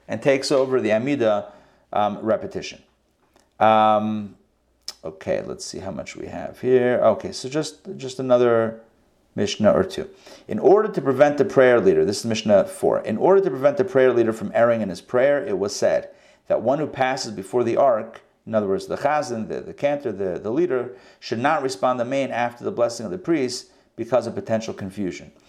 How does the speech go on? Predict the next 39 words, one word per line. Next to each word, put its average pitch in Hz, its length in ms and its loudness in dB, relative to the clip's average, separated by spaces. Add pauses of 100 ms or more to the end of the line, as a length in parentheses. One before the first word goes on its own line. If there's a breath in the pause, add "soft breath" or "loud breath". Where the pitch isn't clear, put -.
(260 loud breath)
Since 143 260 -4
the 123 120 0
Mishnah 139 340 0
is 98 80 -6
describing 127 480 2
a - 20 -8
situation 113 520 -2
in 104 60 -2
which 110 140 -4
he 98 80 -12
was 90 120 -8
praying 120 300 2
without 98 300 0
a 98 40 -2
prayer 170 280 2
book, 104 300 -4 (200 loud breath)
responding 135 460 0
amen 123 400 2
would 107 140 2
interrupt 120 440 0
the 120 60 -4
order 120 240 2
of 107 80 -2
the 95 60 -6
prayer 147 340 0
and - 80 -2
potentially 127 500 -6
lead 143 200 0
him 120 120 -6
to 101 80 -10
begin 107 260 -4
a 98 40 -4
different 95 300 -10
blessing. 90 360 -4 (320 loud breath)
So - 120 -8
again, 107 180 2
it's 107 120 -4
all 147 240 2
about 120 440 -2